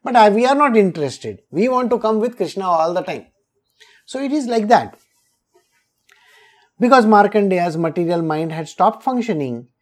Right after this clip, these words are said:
the sage failed to notice that Lord Shiva and his wife, the controller of the universe, had personally come to see him. Markandeya, oh sorry, I have missed out one verse. Suta Goswami s-,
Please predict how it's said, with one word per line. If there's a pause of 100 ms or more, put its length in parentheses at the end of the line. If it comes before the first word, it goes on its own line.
(240)
the
sage
failed
to
notice
that
Lord
Shiva
and
his
wife,
the
controller
of
the
universe, (200)
had
personally
come
to
see
him. (1120)
Markandeya, (140)
oh
sorry,
I
have
missed
out
one
verse. (400)
Suta
Goswami
s-,